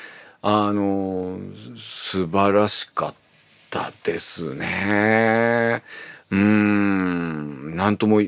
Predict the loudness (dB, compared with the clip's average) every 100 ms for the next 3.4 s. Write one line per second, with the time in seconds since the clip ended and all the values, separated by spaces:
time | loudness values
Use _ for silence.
0 | -2 -4 0 0 0 2 2 2 0 6
1 | 8 8 6 4 4 4 2 0 4 6
2 | 6 6 4 0 -2 -8 0 2 2 -2
3 | _ -4 0